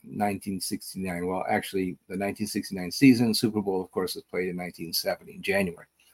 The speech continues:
But, uh, that's just absolutely, uh, uh, uh,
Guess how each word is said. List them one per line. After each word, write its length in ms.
But, 300
uh, 340
that's 420
just 360
absolutely, 1120
uh, 380
uh, 220
uh, 220